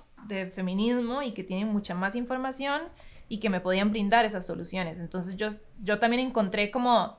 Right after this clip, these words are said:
antes yo pensaba como que las mujeres son muy competitivas,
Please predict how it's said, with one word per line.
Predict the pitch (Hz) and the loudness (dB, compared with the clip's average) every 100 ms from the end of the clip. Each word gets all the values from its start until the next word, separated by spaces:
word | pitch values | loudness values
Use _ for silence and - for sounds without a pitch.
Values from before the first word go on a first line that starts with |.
| - | 4
antes | 240 240 226 | 4 4 2
yo | 247 | 2
pensaba | 247 240 240 226 220 | 2 4 8 8 6
como | 190 185 | 0 0
que | 233 | 0
las | 202 185 | 2 2
mujeres | 190 196 208 233 240 | 0 0 0 0 0
son | 226 | -2
muy | 226 | -2
competitivas, | 240 240 240 208 226 233 226 240 240 | 0 -2 -2 -6 0 8 10 8 4